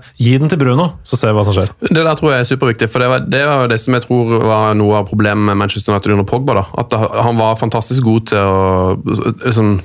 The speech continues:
Speaker 2: flashy og spiller som kunne gjøre de helt utrolige tingene, men han var jo en fyr som mistet ballen veldig mye.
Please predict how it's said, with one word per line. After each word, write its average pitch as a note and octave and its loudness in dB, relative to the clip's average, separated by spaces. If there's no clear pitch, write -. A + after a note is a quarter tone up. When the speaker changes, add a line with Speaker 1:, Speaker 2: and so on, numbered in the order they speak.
Speaker 2:
flashy A2 -2
og G#2 0
spiller G#2 -2
som A#2 0
kunne A2 2
gjøre G#2 2
de G#2 0
helt G2+ -2
utrolige G#2 -2
tingene, B2+ 0
men A2 0
han G#2+ 0
var G#2+ 2
jo G#2+ 2
en G#2+ 0
fyr G#2 -2
som G#2+ 2
mistet G2+ 0
ballen G2 2
veldig G2 0
mye. A#2+ 0